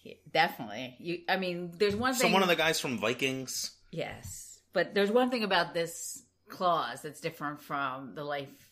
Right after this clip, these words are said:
Speaker 1: and Adventures of Santa Claus, is this Claus has massive guns.
Speaker 2: Yeah,
Speaker 1: And
Speaker 2: and
Speaker 1: they're on display the whole entire
Speaker 2: And he is not afraid to beat ass.
Speaker 1: <laughs> No.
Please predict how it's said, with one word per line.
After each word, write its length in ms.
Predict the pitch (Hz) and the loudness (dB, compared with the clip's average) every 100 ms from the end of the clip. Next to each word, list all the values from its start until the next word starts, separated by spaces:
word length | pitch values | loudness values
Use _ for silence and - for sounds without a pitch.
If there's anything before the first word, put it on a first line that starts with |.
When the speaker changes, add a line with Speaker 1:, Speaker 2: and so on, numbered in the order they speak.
| _ | _
Speaker 1:
and 100 | 147 | -8
Adventures 540 | 135 139 139 135 127 - | -4 -4 -4 -8 -10 -12
of 160 | 131 | -12
Santa 220 | 139 127 | -10 -10
Claus, 220 | 131 131 127 | -8 -8 -8
is 240 | 139 135 | -12 -10
this 240 | 147 160 - | -10 -10 -10
Claus 360 | 165 151 139 | -4 0 0
has 320 | 139 139 135 120 _ _ | -2 -6 -8 -12 _ _
massive 540 | 139 139 135 - 135 | -8 -4 -4 -6 -12
guns. 520 | 131 107 82 - - _ _ - | -12 -12 -14 -20 -20 _ _ 2
Speaker 2:
Yeah, 280 | 120 92 - | 4 6 6
Speaker 1:
And 100 | 202 | 6
Speaker 2:
and 80 | 220 | 6
Speaker 1:
they're 140 | 220 | 6
on 220 | 208 214 | 6 4
display 400 | 202 - 190 175 | 0 0 2 2
the 180 | 160 160 - | 0 -8 0
whole 240 | 190 175 160 | 4 4 2
entire 480 | 156 - 123 120 123 | -6 -2 0 2 2
Speaker 2:
And 140 | 139 | 4
he 120 | 156 | 4
is 140 | 170 156 | 4 6
not 160 | 170 | 6
afraid 280 | 170 165 143 | 6 4 2
to 60 | 107 | 0
beat 200 | 113 95 | 0 2
ass. 440 | 82 - - - 220 - | 0 -4 -6 -2 2 4
Speaker 1:
<laughs> 180 | 247 - | 4 6
No. 360 | 262 220 - | 6 6 2